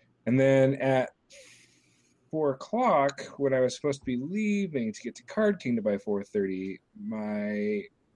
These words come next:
uh, Claire's dad came in and was like, "Hey, uh, I'm about to head out. Will you tell Frank that he's on his own for dinner?" And I was like, "Uh,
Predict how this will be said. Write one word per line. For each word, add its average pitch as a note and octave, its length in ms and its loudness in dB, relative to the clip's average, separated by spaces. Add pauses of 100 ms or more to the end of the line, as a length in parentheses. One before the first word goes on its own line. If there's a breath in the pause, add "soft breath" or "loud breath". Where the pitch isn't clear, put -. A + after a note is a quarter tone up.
(140)
uh, G#2+ 260 -4
Claire's C3 280 -2
dad A#2+ 440 4 (640)
came B2 220 4
in A#2 140 4
and A2+ 80 4
was A#2 180 0
like, A#2 200 2
"Hey, D3+ 280 2 (100)
uh, C3 360 0
I'm D3 80 -4
about D#3+ 160 -2
to D#3 80 -6
head D3+ 140 2
out. C#3+ 220 4
Will C3 120 2
you D3+ 160 0
tell C3+ 260 0
Frank D#3+ 520 -4
that A#2 100 -4
he's C3 180 -4
on B2 80 -2
his A2+ 120 -2
own A2+ 160 -4
for G2+ 100 -8
dinner?" G2 420 -6 (120)
And G#2+ 80 -6
I - 20 -6
was A#2+ 140 -4
like, C3 180 2 (160)
"Uh, B3 720 2